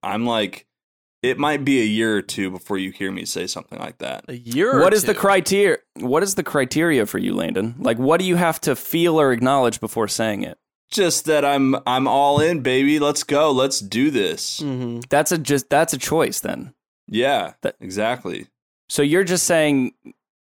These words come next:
Speaker 3: you're not willing to make that choice early on in a relationship. You
Speaker 1: Right,
Speaker 3: wanna
Speaker 1: but
Speaker 3: tr-,
Speaker 1: I'm asking
Speaker 3: you
Speaker 1: you
Speaker 3: wanna
Speaker 1: guys
Speaker 3: trial the re-
Speaker 1: when.
Speaker 3: I'm picking you apart. You wanna trial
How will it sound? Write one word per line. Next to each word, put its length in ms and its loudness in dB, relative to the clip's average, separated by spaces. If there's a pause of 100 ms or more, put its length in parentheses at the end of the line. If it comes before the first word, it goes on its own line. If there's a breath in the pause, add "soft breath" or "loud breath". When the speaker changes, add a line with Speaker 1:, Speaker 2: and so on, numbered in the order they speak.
(200)
Speaker 3:
you're 180 0
not 240 2
willing 300 4
to 100 -2
make 240 0
that 220 0
choice 680 -2 (120)
early 340 4
on 220 2
in 100 0
a 60 0
relationship. 640 -2 (160)
You 300 4
Speaker 1:
Right, 160 4
Speaker 3:
wanna 180 2
Speaker 1:
but 140 0
Speaker 3:
tr-, 80 -2
Speaker 1:
I'm 180 2
asking 360 0
Speaker 3:
you 40 6
Speaker 1:
you 60 6
Speaker 3:
wanna 140 4
Speaker 1:
guys 120 2
Speaker 3:
trial 560 4
the 100 2
re- 60 2
Speaker 1:
when. 220 -4 (320)
Speaker 3:
I'm 260 2
picking 320 2
you 120 4
apart. 420 2
You 200 2
wanna 220 2
trial 920 2